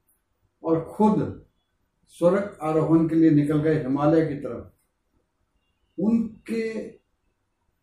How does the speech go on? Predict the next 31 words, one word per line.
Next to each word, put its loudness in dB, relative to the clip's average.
निकलने 4
के -4
थोड़े 2
समय 2
तक -4
लोगों 2
ने 4
कैसे 2
भी 0
करके -2
अपना -2
जीवन 2
यापन -2
किया, 0
किसी -2
ने 2
किसी -4
तरह -2
के -6
और 4
कोई -2
धंधे 2
शुरू 2
कर 4
दिए, 2
लेकिन 2
जो 6
यहाँ 2
धर्म 4
प्रचारक 2
थे -4